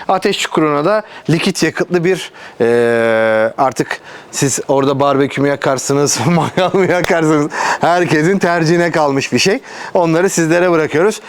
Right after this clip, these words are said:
Erkam o taraftan dönerken ben de evin bu tarafından ve sizlere evin kendi alt tarafında kullanılan malzemelerden bahsedeyim. Alt taraf her zaman gösterdiğimiz gibi püskürtme sıva yapılmış. Üst tarafta da püskürtme sıvalar var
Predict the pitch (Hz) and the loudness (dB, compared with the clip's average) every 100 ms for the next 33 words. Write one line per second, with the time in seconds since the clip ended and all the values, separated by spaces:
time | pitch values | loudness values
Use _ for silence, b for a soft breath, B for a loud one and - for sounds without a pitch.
0 | B B 143 180 220 214 214 220 208 220 | B B -2 0 0 0 0 0 0 0
1 | 214 220 208 196 226 214 202 208 208 208 | 0 0 0 0 0 0 0 2 2 2
2 | 208 208 170 170 208 214 220 226 B B | 0 0 0 0 0 2 2 0 B B
3 | - 170 160 180 208 233 B B - 151 | -2 0 2 2 2 0 B B -2 0
4 | 180 226 - - 156 143 170 196 160 170 | 0 -2 -8 -4 -2 0 0 0 0 0
5 | - 170 147 190 214 160 151 185 196 160 | 0 0 2 0 0 0 0 0 2 2
6 | 156 160 165 156 175 170 143 - 123 165 | 2 2 2 2 0 2 0 0 -2 -2
7 | 220 B B B 156 190 202 233 214 220 | -4 B B B 0 0 0 0 2 2
8 | 214 226 220 214 202 220 202 208 214 190 | 2 2 2 0 0 0 2 2 2 2
9 | 220 214 185 - 196 214 214 - 160 202 | 0 -2 -2 -2 -2 -2 0 0 2 2
10 | 214 214 208 233 - B B B 156 147 | 2 2 2 0 -2 B B B -2 -2
11 | - 165 165 226 220 - 233 220 220 233 | 0 0 2 0 0 -2 -4 -2 -2 2
12 | 226 226 233 226 240 | 2 4 2 2 0